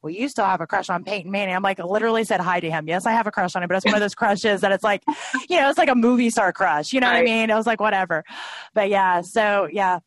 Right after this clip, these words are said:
Speaker 1: I, but I always had this, like, fanship with him. And so, yeah, the Colts are, Colts are one of my teams. I, I
Speaker 2: Yes, I love it.
Speaker 1: So.
Speaker 2: Yeah, so just kind of to take it back, um, you know, stay in the moment.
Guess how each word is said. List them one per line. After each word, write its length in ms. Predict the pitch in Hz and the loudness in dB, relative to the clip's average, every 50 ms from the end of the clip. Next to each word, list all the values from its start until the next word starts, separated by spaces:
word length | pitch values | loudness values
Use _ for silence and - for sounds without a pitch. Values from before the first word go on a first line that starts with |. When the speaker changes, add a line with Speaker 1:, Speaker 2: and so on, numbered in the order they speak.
| _ _ - | _ _ -4
Speaker 1:
I, 120 | 196 208 | -4 0
but 160 | 185 214 208 | 0 2 2
I 80 | 214 214 | 4 2
always 180 | 220 220 226 | 2 2 2
had 220 | 226 226 214 202 202 | 2 2 0 2 0
this, 160 | 202 196 208 | 0 -2 0
like, 160 | 220 202 202 - _ - | -2 -4 -4 -4 _ -4
fanship 520 | 202 202 196 196 185 - 196 185 180 - | -2 -2 -2 -4 -4 -6 -6 -6 -4 -4
with 160 | 190 185 - | -6 -6 -4
him. 180 | 180 180 180 180 | -6 -6 -6 -8
And 100 | 175 180 | -10 -6
so, 120 | - 208 | -4 -4
yeah, 140 | 202 202 185 | -2 -2 -4
the 80 | 190 185 | -6 -2
Colts 280 | - 240 240 247 - | -2 -2 -2 -2 -2
are, 320 | - 208 196 196 185 170 - _ | 0 0 0 0 -2 -4 -10 _
Colts 220 | - - 247 233 - | -8 -8 -8 -4 -4
are 100 | 240 233 | -4 -2
one 160 | 220 220 220 | -2 -2 -4
of 80 | 214 | -2
my 120 | - 208 208 | -6 -8 -8
teams. 340 | - 220 208 180 160 143 165 | -6 -10 -10 -10 -10 -8 -8
I, 180 | 170 180 180 - - | -6 -6 -8 -10 -10
I 120 | 175 175 175 | -8 -4 0
Speaker 2:
Yes, 500 | 170 156 143 147 - - - - - _ _ | 0 0 0 -2 -6 -14 -20 -20 -20 _ _
I 120 | 170 165 160 | -2 -2 0
love 340 | 160 160 165 165 160 151 | 0 0 0 0 0 0
it. 240 | 151 143 131 - - _ _ _ _ _ | 0 -2 -2 -4 -6 _ _ _ _ _
Speaker 1:
So. 340 | _ - 165 160 160 165 175 | _ -20 -16 -16 -14 -12 -4
Speaker 2:
Yeah, 200 | 190 190 185 190 | 0 2 2 2
so 200 | 190 - 254 254 | 2 -2 -6 -4
just 280 | 247 294 320 302 - _ _ _ _ _ - | -2 -4 -4 -4 -6 _ _ _ _ _ 2
kind 260 | 233 240 240 240 233 | 4 6 6 4 2
of 60 | 233 | 0
to 100 | - 240 | -8 -10
take 240 | 233 - 226 208 196 | 0 0 0 2 2
it 140 | 214 202 151 | -2 0 2
back, 340 | 160 160 160 160 160 160 - - _ - | 2 4 4 4 4 0 -2 -12 _ 0
um, 640 | 190 185 175 170 160 160 156 156 151 156 160 156 - _ | 2 2 4 4 2 0 0 -2 -4 -6 -8 -10 -14 _
you 140 | - 180 185 | -8 -6 -2
know, 420 | 175 160 156 156 156 156 151 147 - _ _ _ _ _ _ _ - 302 _ - _ _ _ _ _ - - _ _ _ _ _ _ _ _ _ _ _ _ _ _ _ _ _ _ _ _ _ | 0 0 0 0 -2 -6 -8 -12 -16 _ _ _ _ _ _ _ -20 -20 _ -20 _ _ _ _ _ -20 -20 _ _ _ _ _ _ _ _ _ _ _ _ _ _ _ _ _ _ _ _ _
stay 380 | - - - - - 247 240 247 | -18 -18 -8 2 4 4 6 6
in 60 | 240 | 4
the 80 | 233 214 | 0 -2
moment. 400 | 190 170 156 143 135 120 - - | -2 -2 -4 -4 -4 -6 -8 -8